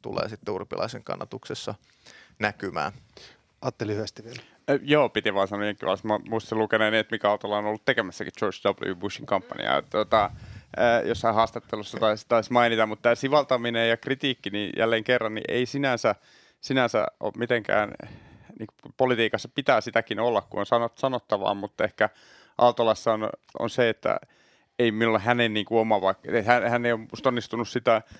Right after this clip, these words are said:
Speaker 3: niinku uskottavasti rakentamaan sellaista ikään kuin politiikan vaihtoehtoa, että se on niinku sisältöjen kautta millään tavalla, eikä,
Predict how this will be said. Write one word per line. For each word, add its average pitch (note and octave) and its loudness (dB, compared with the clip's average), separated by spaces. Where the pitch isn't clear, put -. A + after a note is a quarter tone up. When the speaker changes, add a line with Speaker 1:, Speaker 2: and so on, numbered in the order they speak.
Speaker 3:
niinku - -2
uskottavasti B2+ 0
rakentamaan A2 2
sellaista G#2 0
ikään - -2
kuin G#2 -6
politiikan A2 4
vaihtoehtoa, G2+ 0
että - -6
se G#2+ 4
on G#2 4
niinku C#3 -4
sisältöjen B2+ 4
kautta F2+ 0
millään G2+ 2
tavalla, G2+ 2
eikä, G2 0